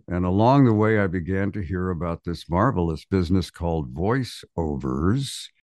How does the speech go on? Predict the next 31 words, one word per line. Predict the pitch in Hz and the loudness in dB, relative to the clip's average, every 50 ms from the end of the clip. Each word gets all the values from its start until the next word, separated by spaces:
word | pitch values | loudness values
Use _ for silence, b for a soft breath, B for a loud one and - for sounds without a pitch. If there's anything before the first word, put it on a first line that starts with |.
| _ _ _ _ _ _ _ _ _ _ _ _ - - | _ _ _ _ _ _ _ _ _ _ _ _ 0 2
Uh, | 92 90 90 85 | 4 6 6 6
I | 73 92 101 110 117 | 6 6 6 8 6
d-, | 113 92 80 - - | 6 4 2 -2 0
I | - 101 107 107 | 2 4 4 6
had | 107 87 82 104 107 104 | 6 6 6 6 6 6
wondered | 104 110 135 165 202 214 202 185 156 143 | 8 8 8 8 8 6 6 6 6 4
about | 123 98 113 104 101 - - | 4 6 6 4 4 2 0
people | - 117 113 104 - 139 143 123 | 0 0 0 0 -2 -2 0 0
I | 98 95 95 | 0 0 0
heard | 85 87 107 110 110 110 104 | 0 0 0 0 0 2 0
on | 104 95 98 95 | 0 0 0 -2
commercials. | - - 92 90 90 95 107 120 127 120 - 147 147 156 147 120 110 | -4 -4 -4 -2 0 0 0 0 -2 -4 -6 -6 -6 -6 -6 -4 -4
I | 101 95 | -2 -2
had | 98 90 | -2 -2
wondered | 90 92 98 104 110 113 107 98 | -4 -4 -2 -2 -2 -2 -2 -4
about | 98 82 92 92 87 - | -4 -4 -4 -4 -6 -6
people | - 104 101 - - 98 90 | -6 -8 -6 -4 -4 -4 -2
who | 85 101 98 | 0 0 0
narrated | 87 82 90 95 98 98 98 104 104 101 101 87 98 98 92 90 85 80 | 0 0 0 0 0 2 2 2 0 0 -2 -2 -2 -4 -4 -6 -8 -6
documentaries, | 80 101 95 95 - - 101 95 95 95 104 104 110 110 110 113 117 117 113 104 - | -4 -4 -4 -4 -4 -4 -2 -2 0 -2 -2 -2 -2 -2 -2 -2 -2 -4 -6 -8 -8
people | - - 101 - - 95 90 | -6 -6 -6 -4 -4 -4 -4
who | 73 80 90 82 | -4 -4 -6 -6
supplied | 76 - - - - 87 - - 98 95 95 92 78 | -8 -10 -8 -6 -6 -6 -2 2 2 4 4 4 2
the | 80 | 2
voices | 85 69 90 95 95 95 90 - - 90 82 | 0 2 2 4 4 2 2 0 -4 -4 -4
for | - - 98 90 | -2 -2 0 2
the | 90 92 95 | 2 2 2
animated, | 92 95 98 101 95 98 95 98 82 92 92 82 80 76 78 90 | 2 2 2 4 4 2 2 0 0 -2 -4 -4 -6 -6 -6 -4
uh, | 85 85 82 - | -4 -4 -4 -4
cartoon | - 90 85 82 - - 113 117 120 127 | -2 -2 -2 -2 0 4 4 6 6 6
shows. | 123 - - - 123 120 123 127 127 127 110 - | 4 2 2 0 2 4 4 2 2 0 -4 -8